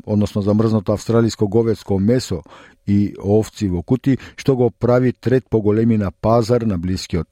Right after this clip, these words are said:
Исток и Северна Африка во извозот. Преспанскиот договор е во согласност со македонскиот устав, па Уставниот суд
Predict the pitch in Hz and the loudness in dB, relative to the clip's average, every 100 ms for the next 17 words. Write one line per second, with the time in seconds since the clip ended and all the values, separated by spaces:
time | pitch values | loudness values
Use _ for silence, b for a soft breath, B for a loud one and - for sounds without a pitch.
0 | - 131 - 123 113 - _ 107 - 110 | -2 -2 0 -2 -2 -8 _ -8 -2 2
1 | 113 117 123 120 110 - 113 113 101 - | 2 2 0 0 -2 -4 -6 -4 -6 -8
2 | - 90 90 - - 110 80 80 - - | -6 -2 -2 -6 -2 -2 -2 -6 -8 -14
3 | - _ _ _ _ B B B B B | -16 _ _ _ _ B B B B B
4 | B - 131 - 135 135 - 147 127 123 | B -2 -2 0 -2 -2 0 0 2 0
5 | 160 151 95 - - 95 95 - 98 110 | 0 0 -2 -6 -6 -2 -2 -2 0 0
6 | 107 113 101 - 110 107 113 113 113 - | 0 -2 -2 -2 0 0 0 0 0 0
7 | 117 - - 143 135 - - - - 110 | -2 -2 -4 -2 -2 -6 -14 -14 -2 0
8 | 104 - 101 101 101 98 - - 135 | 0 -2 -2 0 0 -2 -4 0 0